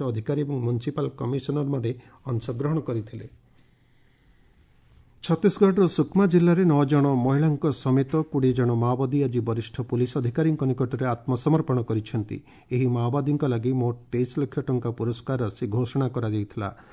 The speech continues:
ଆଜି ଆତ୍ମସମର୍ପଣ କରିଥିବା ମାଓବାଦୀମାନେ ବିଭିନ୍ନ ହିଂସାତ୍ମକ କାର୍ଯ୍ୟକଳାପରେ ସମ୍ପୃକ୍ତ ଥିଲେ ବୋଲି ସୁକମା ପୁଲିସ ଅଧୀକ୍ଷକ କିରଣ ଚୌହାନ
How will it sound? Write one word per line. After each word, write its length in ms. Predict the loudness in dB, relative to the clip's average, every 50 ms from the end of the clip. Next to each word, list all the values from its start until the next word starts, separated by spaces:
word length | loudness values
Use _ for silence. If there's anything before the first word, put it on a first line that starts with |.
| -20 -18 -6 -2
ଆଜି 200 | -2 0 2 2
ଆତ୍ମସମର୍ପଣ 680 | 2 0 0 0 0 0 2 2 2 2 2 2 0 -2 0
କରିଥିବା 420 | -2 -4 -6 -6 -6 -6 -4 -2 -2
ମାଓବାଦୀମାନେ 600 | 0 0 -2 -2 -2 -2 0 0 0 0 -2 -2 -2
ବିଭିନ୍ନ 320 | 0 0 0 0 0 -2
ହିଂସାତ୍ମକ 600 | 0 0 -2 -2 -2 -4 -6 -4 -4 -6 -4 -4 -6 -6 -4
କାର୍ଯ୍ୟକଳାପରେ 680 | -4 -4 -4 -4 -6 -4 -2 -4 -4 -4 -4 -4 -6 -6
ସମ୍ପୃକ୍ତ 460 | -6 -4 -6 -6 -4 -6 -8 -6 -6 -10
ଥିଲେ 220 | -8 -6 -4 -2 0
ବୋଲି 240 | 0 0 -2 -2 -6 -10 -12 -20 -20 -20 -18 -12
ସୁକମା 380 | -6 -6 -4 0 0 2 2 0
ପୁଲିସ 340 | -2 -2 0 0 0 0 0 -2
ଅଧୀକ୍ଷକ 420 | -4 -4 -4 -4 -4 -6 -4 -4 -6 -8 -8 -6
କିରଣ 280 | -4 -2 0 0 0 -2 -2
ଚୌହାନ 380 | -4 -4 -4 -2 -2 0 -2